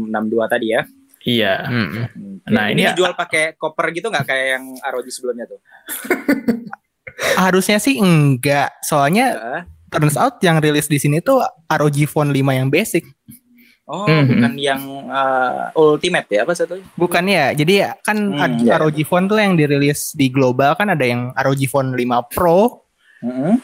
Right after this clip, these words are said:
Speaker 3: sama R O G Phone lima Ultimate kan.
Speaker 1: Mm-hmm.
Speaker 2: Iya.
Speaker 3: Nah, yang dijual di sini ya R O G Phone lima basic gitu. Dan,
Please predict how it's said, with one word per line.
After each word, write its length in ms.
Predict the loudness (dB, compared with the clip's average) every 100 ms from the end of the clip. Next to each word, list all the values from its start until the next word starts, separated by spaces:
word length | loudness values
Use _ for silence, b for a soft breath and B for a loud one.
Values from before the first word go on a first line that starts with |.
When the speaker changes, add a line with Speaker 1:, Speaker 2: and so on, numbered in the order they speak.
| -4 -14 -4
Speaker 3:
sama 320 | 0 2 2
R 60 | 2
O 60 | 2
G 160 | 2 0
Phone 340 | 2 0 2
lima 280 | 0 2 2
Ultimate 520 | 2 2 4 4 2
kan. 320 | 0 -2 -2 -6 _
Speaker 1:
Mm-hmm. 680 | -6 0 4 6 6 2 -8 -20 -8
Speaker 2:
Iya. 180 | -2 0 2
Speaker 3:
Nah, 140 | 0
yang 180 | 2 0 0 0
dijual 480 | 2 4 4 2
di 80 | 0
sini 480 | -2 0 2 4 4
ya 160 | 2 2
R 80 | 0
O 40 |
G 120 | -2 -2
Phone 180 | 0
lima 220 | 0 0 2
basic 400 | 2 2 -2 -2
gitu. 240 | 0 0
Dan, 400 | 2 2 0